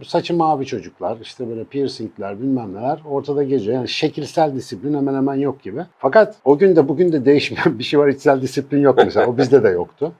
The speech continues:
Ve, e, hani böyle aramızda tırnak içinde başarılı olan birkaç tip oldu mesela. Onlara bakınca da ya o çocukların kendi düzeni olduğunu falan filan gördük. Şimdi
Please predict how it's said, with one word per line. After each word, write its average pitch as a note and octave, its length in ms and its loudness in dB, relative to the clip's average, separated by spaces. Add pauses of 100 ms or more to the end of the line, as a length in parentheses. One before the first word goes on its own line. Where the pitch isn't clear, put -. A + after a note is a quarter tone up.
(140)
Ve, F#3 420 6
e, D3+ 380 6
hani D#3+ 240 2
böyle E3+ 140 4
aramızda D3+ 600 2 (340)
tırnak D#3 280 0
içinde C#3 300 -4
başarılı C#3+ 400 0
olan C3+ 280 0
birkaç C3 320 -6
tip - 240 -10
oldu B2 260 -4
mesela. F#2 220 -12
Onlara B2+ 380 -2
bakınca A2+ 460 -4
da C#3+ 160 -12 (460)
ya G#3+ 60 2
o G#3+ 40 4
çocukların F#3 440 -2
kendi D#3+ 380 -6
düzeni D3+ 340 -2
olduğunu C3+ 380 0
falan B2 340 -2
filan B2 300 -6
gördük. G2 340 -10 (420)
Şimdi E3+ 420 2